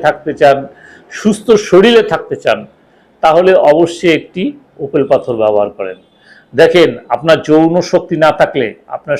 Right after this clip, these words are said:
শরীর ভালো থাকবে না, আপনার মন ভালো থাকবে না, এটা বাস্তব কথা। কাজেই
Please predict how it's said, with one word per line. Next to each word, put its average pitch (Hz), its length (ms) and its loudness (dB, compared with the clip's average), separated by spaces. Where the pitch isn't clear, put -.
শরীর 139 260 -2
ভালো 117 240 -10
থাকবে - 280 -20
না, 92 100 -20
আপনার 143 260 -2
মন 143 220 0
ভালো 127 220 -4
থাকবে 113 260 -10
না, 90 100 -18
এটা 131 100 -4
বাস্তব - 300 0
কথা। - 280 -4
কাজেই 147 320 2